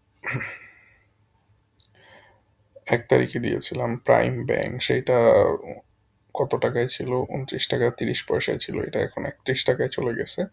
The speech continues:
কাছাকাছি টার্গেটের চলে গেছিল। এই জায়গাগুলোতে প্রফিট টেক করা যায় বলবো আমি। ট্রাস্ট ব্যাংক দেখেন, এই জায়গায় দিয়েছিলাম এক তারিখ না কয় তারিখে দিয়েছিলাম, এইটাও আস্তে আস্তে ব্রেকআউট করছে, ব্রেকআউট করে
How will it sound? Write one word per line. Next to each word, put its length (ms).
কাছাকাছি 480
টার্গেটের 460
চলে 300
গেছিল। 360
এই 120
জায়গাগুলোতে 680
প্রফিট 540
টেক 260
করা 260
যায় 220
বলবো 320
আমি। 260
ট্রাস্ট 520
ব্যাংক 380
দেখেন, 280
এই 120
জায়গায় 320
দিয়েছিলাম 720
এক 240
তারিখ 220
না 220
কয় 120
তারিখে 360
দিয়েছিলাম, 580
এইটাও 400
আস্তে 240
আস্তে 220
ব্রেকআউট 480
করছে, 320
ব্রেকআউট 420
করে 300